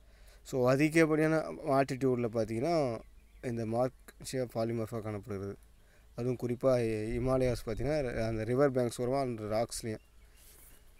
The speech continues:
இல்ல, Markensia palmate பார்த்தீங்கன்னா, காஷ்மீர்,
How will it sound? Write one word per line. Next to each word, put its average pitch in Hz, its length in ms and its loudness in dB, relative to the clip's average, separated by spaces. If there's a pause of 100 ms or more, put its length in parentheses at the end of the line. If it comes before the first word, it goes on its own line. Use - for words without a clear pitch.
(300)
இல்ல, 147 320 6
Markensia 165 720 6 (300)
palmate 151 540 8
பார்த்தீங்கன்னா, 165 600 0
காஷ்மீர், 139 600 2